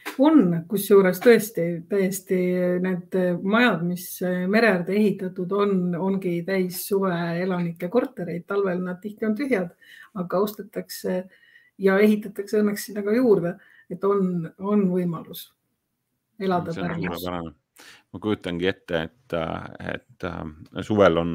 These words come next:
Speaker 2: on Pärnu loomulikult, äh, selline nagu, äh, rahvast täis ja elu käib. Talvel, talvel on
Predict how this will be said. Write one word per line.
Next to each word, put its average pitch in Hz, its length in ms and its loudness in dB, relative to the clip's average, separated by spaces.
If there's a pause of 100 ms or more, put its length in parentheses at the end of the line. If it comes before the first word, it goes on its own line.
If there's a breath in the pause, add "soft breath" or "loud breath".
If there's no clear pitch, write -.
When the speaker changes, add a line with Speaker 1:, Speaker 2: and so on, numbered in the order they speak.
(120)
Speaker 2:
on 87 280 -4
Pärnu 92 560 4
loomulikult, 92 720 -2
äh, 85 140 -6 (400 loud breath)
selline 85 560 -2
nagu, 82 320 -2 (220)
äh, 50 340 -6 (380 soft breath)
rahvast 113 380 4
täis 113 360 2
ja 98 100 0
elu 101 160 0
käib. 101 540 0
Talvel, 90 480 0 (340 loud breath)
talvel 98 400 2
on 90 140 -2